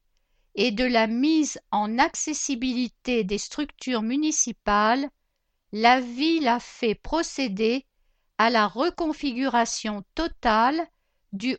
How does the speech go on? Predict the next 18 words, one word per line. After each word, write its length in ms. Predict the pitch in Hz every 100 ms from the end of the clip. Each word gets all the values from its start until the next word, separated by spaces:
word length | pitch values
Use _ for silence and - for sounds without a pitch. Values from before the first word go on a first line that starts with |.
| -
hall 320 | - 339 349 226
d'entrée 680 | 240 226 - - 226 277 - _ _ _
du 200 | 196 247
centre 560 | 269 - 330 269 247 - -
Alexandre 880 | 269 311 311 - - 285 311 285 254
Portier. 720 | - 269 - - - 226 208 _ _ _ _ _ _ _ _ _ _ -
Ainsi, 680 | 240 226 - - 233 285 - _ _ _ _
le 160 | 214 220
vingt 400 | 202 285 349 -
et 120 | 320
un 180 | 277 226
bis 640 | 190 233 294 381 - - _
rue 380 | - 202 262 330
des 160 | 247 214
Bordeaux 720 | 190 277 277 196 233 247 294 _ _ _ _ -
est 180 | 247 226
plus 380 | - 240 233 214
accessible 960 | 320 320 269 233 - - 254 285 285